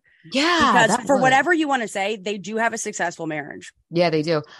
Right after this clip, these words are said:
Speaker 1: Okay. Can we do all three sisters' synastry together? Can you do three for the price of one?
Speaker 2: I can't put two charts together, but I can make,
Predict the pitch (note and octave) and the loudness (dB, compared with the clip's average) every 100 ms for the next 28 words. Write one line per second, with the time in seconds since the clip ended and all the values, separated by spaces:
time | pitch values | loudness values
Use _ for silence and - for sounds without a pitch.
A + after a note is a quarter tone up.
0 | - G3+ A#3 A3 G#3+ A3 C4 D#4 G#4+ - | -2 2 2 0 2 2 4 4 2 4
1 | G3+ A3+ G#3+ A#3 G#3 G#3 G3+ G3 F#3+ - | 2 2 -2 -4 -2 -2 -2 -4 -4 -2
2 | F#3 E3+ - F3 D#3+ D3+ B2 D3 E3 B3 | -2 -2 -4 -6 -4 -4 -2 0 2 2
3 | C4 G3+ F#3+ F#3 A#3 - D#3 F3+ F#3 F#3 | 0 0 -2 0 -4 -4 -6 -4 -4 -2
4 | E3 - E3+ E3 C#3+ C3 C#3+ F3 C4 - | -4 -2 -4 -4 -8 -4 -2 -2 -2 -8
5 | _ - A#3 - B3+ C4 - _ - - | _ -6 -4 -4 -4 -4 -6 _ -4 -4
6 | - A#3+ G#3 - F#3 F3+ A3 - - - | -4 -8 -8 -6 -2 -2 -2 -10 -14 -10
7 | B3 C4 C#4 B3 A3 G#3+ A#3 G#3 G#3+ A3 | -2 2 2 0 -2 -2 -4 -4 -6 -8